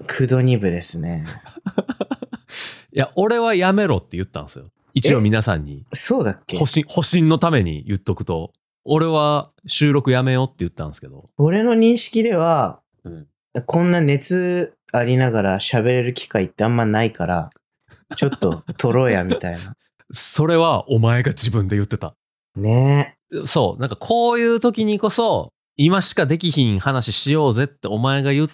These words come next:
Speaker 2: た時に、
Speaker 1: うん、うん。
Speaker 2: パッとひらめいて、
Speaker 1: うん。
Speaker 2: そういや、熱を出した時に見る映画ってあるよなと思って、
Speaker 1: うん。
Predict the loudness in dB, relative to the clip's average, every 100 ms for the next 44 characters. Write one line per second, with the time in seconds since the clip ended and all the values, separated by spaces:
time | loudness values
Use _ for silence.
0 | _ -6 -4 -4 -2 0 0 0 0 -2
1 | -6 -8 -6 -4 -4 -2 -4 0 0 0
2 | -2 -2 -4 -2 0 0 -4 -12 _ -2
3 | 2 2 2 0 2 0 0 -2 0 0
4 | 2 -2 0 0 0 -2 -2 -2 0 2
5 | 4 2 2 2 0 -4 -6 -2 2 4
6 | 2 -2 -8 -10 -12 -12 -14 -14 _ -14
7 | -12 2 4 4 2